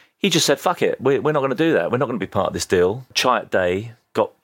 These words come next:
really, really angry about it because it made them, it kind of belittled them a little bit. But we just said, "Fuck it, we're not doing it." And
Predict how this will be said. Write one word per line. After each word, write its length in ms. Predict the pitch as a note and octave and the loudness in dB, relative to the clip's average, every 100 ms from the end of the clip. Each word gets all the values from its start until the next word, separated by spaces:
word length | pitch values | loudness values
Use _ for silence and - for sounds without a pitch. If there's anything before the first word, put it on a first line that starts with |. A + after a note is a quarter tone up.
| _ - | _ -6
really, 300 | A#2 A#2 F#2+ | 0 2 2
really 180 | F#2 F2 | 2 2
angry 320 | F2 D#2+ D#2+ | 0 -2 -2
about 220 | D2+ D#2+ | -2 -2
it 200 | G2+ - | -2 -6
because 360 | G#2+ - F#2 F#2+ | -6 -2 0 0
it 100 | F2 | 0
made 300 | F#2+ F#2 - - | 0 0 -2 0
them, 380 | F2 E2 E2 - | 0 0 -4 -4
it 160 | G2 | -4
kind 160 | - F#2+ | -2 -2
of 100 | - | 0
belittled 480 | F#2 F#2 - D#2+ D2+ | 0 0 0 -2 0
them 180 | D#2+ | 0
a 40 | D#2+ | -2
little 240 | D2 E2 | -4 -2
bit. 240 | E2+ F2+ - | -2 -2 0
But 140 | F#2+ F#2+ | 0 0
we 120 | G2 | -2
just 160 | D#2+ | -2
said, 140 | - - | -4 -4
"Fuck 200 | E2 - | -6 -4
it, 100 | - | -4
we're 60 | |
not 160 | E2 - | -4 -2
doing 240 | D2+ D2+ | -2 -2
it." 140 | D2 - _ | -4 -8 _
And 300 | F2+ F2 | 0 0